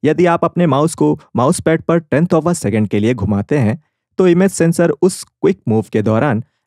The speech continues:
लगभग सत्रह सौ तस्वीरें लेगा। और यहाँ इस टेक्नोलॉजी के लिए किकर है, आपका माउस इनमें से किसी भी इमेज को सेव नहीं करता है, बल्कि हर बार जब यह एक तस्वीर लेता है, तो यह इसकी तुलना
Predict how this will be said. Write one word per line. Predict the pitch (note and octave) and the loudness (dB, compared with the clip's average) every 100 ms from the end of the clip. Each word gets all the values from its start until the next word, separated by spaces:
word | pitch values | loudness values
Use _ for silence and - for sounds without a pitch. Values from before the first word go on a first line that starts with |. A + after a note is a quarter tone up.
| A2 | -2
लगभग | B2+ D#3 B2+ B2+ | 0 0 -2 -4
सत्रह | - A2 - D#3 | -4 -6 -2 -2
सौ | E3+ C3 D#3+ | 0 -2 -2
तस्वीरें | A#2 - G#2+ A#2+ | -4 -4 -4 -2
लेगा। | C3 F#2+ F#2 - _ _ _ _ _ _ _ _ _ _ _ _ | 0 -2 -4 -8 _ _ _ _ _ _ _ _ _ _ _ _
और | G#2+ | -2
यहाँ | G#2 A#2+ C#3 - - | 0 0 -2 -4 -4
इस | F3+ - - | -4 -2 -6
टेक्नोलॉजी | - D3+ D#3 D3+ E3 | -4 0 0 0 -2
के | D#3+ | 0
लिए | D#3+ E3+ | 0 0
किकर | - G#2+ A#2 | -2 -4 -2
है, | A2 - _ _ _ - | -2 -6 _ _ _ -4
आपका | A2 - A2 | -4 -2 -2
माउस | A#2+ D#3 - - _ - | 0 0 -4 -12 _ -4
इनमें | C#3 F3 F#3 | 0 2 2
से | F3 | 0
किसी | F3+ - A2+ D#3+ | -2 -2 -2 0
भी | D#3 D#3+ | 2 2
इमेज | D#3 D#3 | 0 -2
को | - F3 | -2 -2
सेव | - A2+ G#2 | -2 -4 -2
नहीं | G#2 A2+ | -2 -2
करता | G#2 - F#2 | -4 -4 -6
है, | F2 - _ - | -6 -10 _ -6
बल्कि | G#2 C#3 - G#2+ C3+ _ - | -2 -2 -2 -4 -6 _ -4
हर | D3 | -2
बार | C#3+ C#3+ D3+ - - | 0 0 -2 -6 -4
जब | D#3 D#3+ | -2 0
यह | E3+ - | 0 0
एक | E3 - | -2 -2
तस्वीर | G2+ - B2+ D#3 | -6 -4 -2 0
लेता | B2 - G#2+ | 0 -2 -2
है, | A#2+ E3+ _ | -2 -4 _
तो | F3+ | 0
यह | F3+ E3+ F3+ E3+ | 2 2 0 -2
इसकी | - E3 | -4 -4
तुलना | D#3+ G#2 G2 G#2 | -2 -2 0 -2